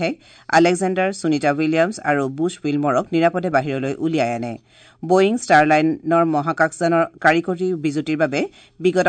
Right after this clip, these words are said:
বৰ্ষৰ জুনৰ পৰাই মহাকাশচাৰী সুনীতা উইলিয়ামছ আৰু বুছ উইলমৰ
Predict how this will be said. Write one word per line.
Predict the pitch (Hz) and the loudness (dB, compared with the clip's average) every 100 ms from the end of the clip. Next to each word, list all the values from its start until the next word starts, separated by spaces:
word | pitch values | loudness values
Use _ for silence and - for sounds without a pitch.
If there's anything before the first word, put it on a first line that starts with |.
| 160 | 4
বৰ্ষৰ | 160 156 170 151 | 2 2 0 0
জুনৰ | 170 170 175 | 2 2 2
পৰাই | 190 190 202 | 2 -2 0
মহাকাশচাৰী | 139 151 151 143 160 170 | -2 -2 -4 -2 -2 -2
সুনীতা | 170 147 143 139 | -2 -2 0 -2
উইলিয়ামছ | 147 151 175 320 147 | 0 0 0 -2 -2
আৰু | 147 143 143 _ - 160 | 0 -2 -4 _ -10 0
বুছ | 180 196 - | 0 0 0
উইলমৰ | 151 151 151 | 0 2 0